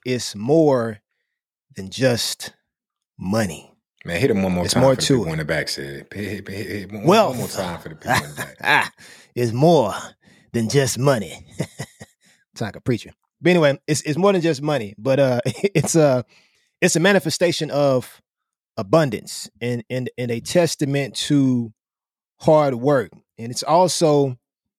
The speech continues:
Speaker 1: a legacy of influence and education and values that we should strive to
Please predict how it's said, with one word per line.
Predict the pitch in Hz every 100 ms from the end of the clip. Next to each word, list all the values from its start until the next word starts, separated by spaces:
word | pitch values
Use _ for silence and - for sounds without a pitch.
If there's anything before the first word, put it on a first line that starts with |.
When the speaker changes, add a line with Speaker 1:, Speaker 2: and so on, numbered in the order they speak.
| _ _ -
Speaker 1:
a | 117
legacy | 127 156 151 - 147
of | 131 123 -
influence | 165 156 131 113 87 - -
and | 98 92 - -
education | 147 131 - 156 147 - 101 87 92 _ _ _ _ -
and | 104
values | 98 143 156 143 135 120 110 107 - -
that | 120
we | 131
should | 139 123
strive | - 139 139 135 127
to | - 139 131 127 107